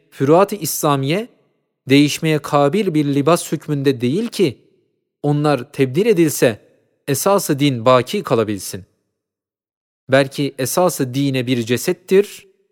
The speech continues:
la akal bir cilttir. Onunla imtizaç ve iltiham etmiş,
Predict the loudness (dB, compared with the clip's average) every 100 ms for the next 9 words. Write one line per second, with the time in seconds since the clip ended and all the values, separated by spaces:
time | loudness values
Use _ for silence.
0 | _ _ 0 2 4 2 2 0 0 -4
1 | -4 -4 -4 _ -14 -14 -18 -20 _ _
2 | _ _ _ _ _ _ _ _ -2 0
3 | 2 2 -2 -2 -4 -2 0 0 0 -4
4 | -4 -2 -4 -4 0 -2 -2 -10 -6 -6
5 | -6 -16